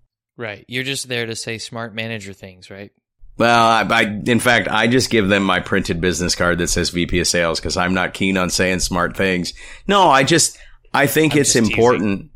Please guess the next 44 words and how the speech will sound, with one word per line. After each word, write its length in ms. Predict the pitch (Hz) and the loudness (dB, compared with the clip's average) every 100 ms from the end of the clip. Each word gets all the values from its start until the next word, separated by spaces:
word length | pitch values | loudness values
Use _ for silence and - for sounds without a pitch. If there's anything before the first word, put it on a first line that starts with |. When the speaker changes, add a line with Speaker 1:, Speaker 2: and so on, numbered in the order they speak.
| - - | -8 0
Speaker 2:
Yeah, 320 | 175 180 147 | 4 4 4
no, 240 | 165 147 | 4 4
I 120 | 147 | 4
know. 200 | 147 104 | 4 4
I 120 | 107 117 | 4 2
think 200 | 143 143 | 2 2
it's 160 | - | 2
important, 560 | 143 - 135 135 131 107 | 0 2 2 2 0 2
though, 460 | 104 101 95 90 - - - - 95 | 4 4 2 0 -8 -20 -20 -12 0
that 240 | 107 107 | 2 2
ultimately 500 | 107 120 131 110 107 | 2 0 0 0 0
the 100 | 95 | -2
customer's 580 | - 107 - 113 107 90 | 0 0 0 0 -2 0
relationship 800 | 90 90 87 113 110 117 120 - | 0 0 -2 -4 -2 -2 -4 -4
is 200 | 101 87 | -4 -2
with 240 | 90 92 - | -2 -2 -2
the 60 | |
salesperson, 880 | - 90 95 92 104 104 113 104 101 - - - | -2 0 0 0 0 0 0 -2 -4 -12 -20 -6
and 160 | 101 | -2
I 100 | 107 | 0
wanna 260 | 107 107 98 | 0 0 -2
be 300 | 95 92 92 | -2 0 0
respectful 640 | 82 85 - 82 - - 82 | -2 -2 -2 -4 -4 -6 -4
of 80 | |
that. 160 | 76 76 | -2 -2
I 100 | 80 | -2
think 380 | - 92 82 - _ _ _ - | -2 -4 -4 -10 _ _ _ 0
those 260 | 117 117 | 2 4
of 100 | 110 | 4
us 280 | 104 95 - | 2 2 0
in 220 | 107 95 | 0 0
sales 400 | 87 107 104 90 | 2 2 2 0
leadership, 560 | 95 95 92 - 95 90 | -2 0 0 -2 -4 -2
the 120 | 92 | -2
worst 460 | 87 92 90 - 95 | 0 0 0 -4 -4
that 140 | 80 | -2
we 120 | 92 | -2
can 180 | 80 85 | -2 -2
do 200 | 90 90 | 0 0
is 120 | 82 | -2
walk 340 | 80 87 82 92 | 0 0 0 -2
in 420 | 90 87 85 80 - - _ - | -2 -2 -4 -8 -16 -20 _ -2
and 120 | 95 | 0
act 440 | 95 95 92 - | 2 2 0 -2